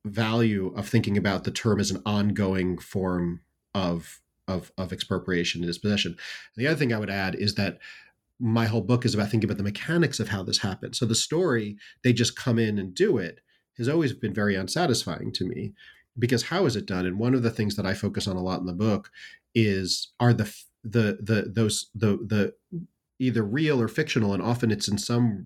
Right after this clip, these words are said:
mm, legal ambiguous place between those things, um, of of, of how the Europeans, particularly the British, justified and legitimated forms of expropriation to themselves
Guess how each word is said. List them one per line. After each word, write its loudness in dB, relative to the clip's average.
mm, 0
legal 0
ambiguous 2
place 0
between 0
those 2
things, -2
um, 2
of 2
of, 2
of 0
how 2
the 0
Europeans, 0
particularly 0
the -4
British, 0
justified 0
and -2
legitimated 0
forms 4
of -2
expropriation 0
to 0
themselves 0